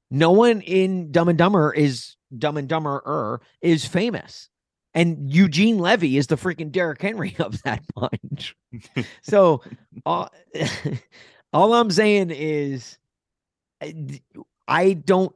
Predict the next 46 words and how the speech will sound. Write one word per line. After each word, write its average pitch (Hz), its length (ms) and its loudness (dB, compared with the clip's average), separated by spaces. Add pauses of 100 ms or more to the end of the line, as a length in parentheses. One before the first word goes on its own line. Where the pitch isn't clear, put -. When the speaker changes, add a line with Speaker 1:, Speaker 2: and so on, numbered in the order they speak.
(140)
Speaker 1:
care 170 420 2 (400)
what, 139 420 0
like, 147 220 2
even 214 240 2
if 214 180 -2
you, 190 160 -2
even 208 240 0
if 175 140 -2
you 196 80 -2
do 180 280 0
cast 156 600 -4 (180)
DeAndre 135 460 -4
Hopkins 117 520 -10
and 127 140 -2
the 123 60 4
movie 139 280 4
sucks, - 580 -8 (260)
the 127 100 -10
script - 440 -2
sucks, - 680 0 (380)
Tim 170 220 2
Kelly 160 320 4
puts 151 240 0
together 139 320 0
a 113 40 -4
terrible 135 440 4
screenplay. 139 720 0 (1300)
I 123 40 -6
mean, 123 120 0
first 127 220 0
of 92 60 -10
all, 98 160 -4
they 101 80 -8
had 117 200 -4
that 110 200 -6
last 123 320 -6
year. - 140 -14 (100)
But 139 160 -6
second 202 300 0
of 196 60 0
all, 170 120 0
like, 151 220 -8 (480)
I'm 185 200 -2
okay 190 360 0
with 156 240 -2
that 139 340 -6